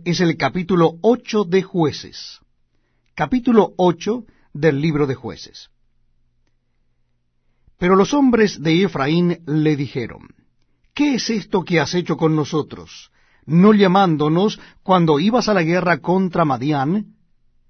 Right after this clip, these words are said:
Y le reconvinieron fuertemente. A los cuales él respondió: "¿Qué he hecho yo ahora comparado con vosotros? ¿No es el rebusco de Efraín mejor que la vendimia de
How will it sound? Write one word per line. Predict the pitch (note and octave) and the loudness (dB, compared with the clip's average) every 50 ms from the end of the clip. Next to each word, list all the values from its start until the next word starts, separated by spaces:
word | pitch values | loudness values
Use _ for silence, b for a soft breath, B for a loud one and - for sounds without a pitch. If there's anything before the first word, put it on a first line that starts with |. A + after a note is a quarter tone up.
| _ _ _ _ _ _ _ _ _ _ _ _ _ _ _ _ _ _ - | _ _ _ _ _ _ _ _ _ _ _ _ _ _ _ _ _ _ -2
Y | A3 G#3 | 0 0
le | F#3+ F#3+ F3 D#3+ | 2 2 2 2
reconvinieron | F3+ A#3 A#3 - B3 A3+ G3+ F#3 F#3 F3 F3+ G3 F#3+ F#3 F3 E3 | 0 0 2 2 2 4 4 4 2 2 2 2 2 2 2 0
fuertemente. | E3 - D#3+ E3+ D#3+ D#3 C3+ D#3+ C#3 C3+ A2+ F#2+ D#2+ - - B1+ - _ _ _ _ _ _ _ _ _ _ _ _ _ _ _ _ _ _ _ _ _ _ _ _ _ _ - | -2 0 0 0 0 0 0 -2 -2 -2 -4 -6 -10 -14 -18 -20 -20 _ _ _ _ _ _ _ _ _ _ _ _ _ _ _ _ _ _ _ _ _ _ _ _ _ _ -2
A | F#3 A3 | 2 4
los | B3 A3+ A#3+ | 4 4 4
cuales | - G#3 G#3 G3 G3 E3+ G#3 | 2 2 2 2 2 0 0
él | F#3+ E3+ | -2 0
respondió: | E3+ D#3+ E3 D#3+ C3+ B2 G#2+ G#2 E2 C#2 - _ _ _ _ _ _ _ _ _ _ _ _ _ _ - | -2 -4 -4 -4 -8 -8 -8 -10 -12 -14 -20 _ _ _ _ _ _ _ _ _ _ _ _ _ _ -4
"¿Qué | - G3+ | 0 2
he | G3 F3 E3 E3+ F3+ | 2 4 4 4 2
hecho | E3+ E3+ D#3 C#3+ C3 | 2 0 -2 -4 -2
yo | C#3+ E3+ E3+ D3 | 0 0 0 2
ahora | A#2+ B2 F3 A3+ A#3 E3+ C3 - | 2 2 2 2 2 2 0 -2
comparado | - D#3+ D3 A#2+ C3 C3 C#3+ D#3+ E3 E3 D#3 | -2 -4 -2 0 0 0 2 2 0 0 0
con | E3 D#3 E3 | 0 -2 -2
vosotros? | E3+ E3+ E3+ C#4 C4+ - - - - - - - _ _ _ _ _ _ _ _ _ _ _ _ _ _ _ _ _ _ _ _ _ _ - | -2 -2 -2 -2 -4 -4 -6 -18 -20 -20 -20 -20 _ _ _ _ _ _ _ _ _ _ _ _ _ _ _ _ _ _ _ _ _ _ -10
¿No | C3 C#3 D#3+ E3+ F3 E3+ F3 | -4 2 4 4 6 6 6
es | F#3+ A3+ G#3+ - - - | 4 4 2 -2 -6 -8
el | - F#3+ F3+ E3+ D#3+ - | -4 -2 0 0 -2 -4
rebusco | - D3 D3+ D3 C#3 C#3+ F3 G3+ G#3+ G3 - - A3 G#3 | -6 -6 -6 -6 -4 -4 -2 -4 -4 -4 -4 -4 -2 2
de | G#3 G#3 | 4 2
Efraín | G3+ F#3 - F#3 F3 E3 F3 G3 A#3 B3 A#3 B B B B B | 2 2 0 -2 0 0 0 2 0 0 -2 B B B B B
mejor | E3+ E3 D3+ - - F3+ F#3 F#3+ F#3 F#3 | 0 0 -2 -2 0 0 0 0 0 0
que | F#3+ F3 | -2 -2
la | E3 D3 | -2 -2
vendimia | C3+ C#3+ C3 B2+ B2 D3 E3 F3 F3+ F#3 F#3+ F#3+ F#3 F3+ | -2 -2 -4 -4 -4 -2 0 0 0 0 0 0 -2 -2
de | D3+ D3+ D#3 D3+ D3 - _ | -2 -2 -4 -4 -4 -6 _